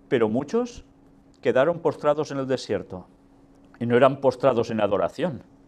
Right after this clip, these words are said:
Está haciendo referencia a que murieron allí. Mas estas cosas sucedieron como ejemplos para nosotros,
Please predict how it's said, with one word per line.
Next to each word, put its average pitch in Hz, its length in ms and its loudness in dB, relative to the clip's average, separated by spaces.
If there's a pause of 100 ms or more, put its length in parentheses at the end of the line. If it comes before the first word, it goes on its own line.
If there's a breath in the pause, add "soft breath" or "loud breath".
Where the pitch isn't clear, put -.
(360)
Está - 160 -4
haciendo 107 520 -2
referencia 113 500 -4
a 143 40 -10
que 139 120 -2
murieron 98 640 -6
allí. 90 260 -14 (1700 soft breath)
Mas 110 240 0
estas 170 320 2
cosas 170 320 0
sucedieron 165 600 2
como 143 300 2
ejemplos 170 720 2
para 147 340 6
nosotros, 123 800 0